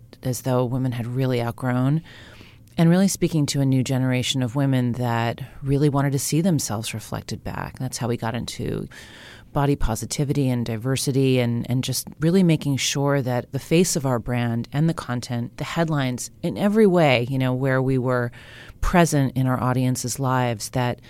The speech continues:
it reflected what really put us on the map in the first place. And now with everything that's happening with our current administration politically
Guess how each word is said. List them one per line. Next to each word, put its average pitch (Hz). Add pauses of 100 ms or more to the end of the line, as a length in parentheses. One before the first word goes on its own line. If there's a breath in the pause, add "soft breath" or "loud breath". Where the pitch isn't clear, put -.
(300 loud breath)
it -
reflected 131 (180)
what 135 (320)
really 139
put -
us 143
on 135
the 135
map 127
in 123
the 113
first 143
place. - (720 soft breath)
And 165
now 196
with 143
everything 156
that's 143
happening 139
with 135
our 127
current 131
administration 139
politically 151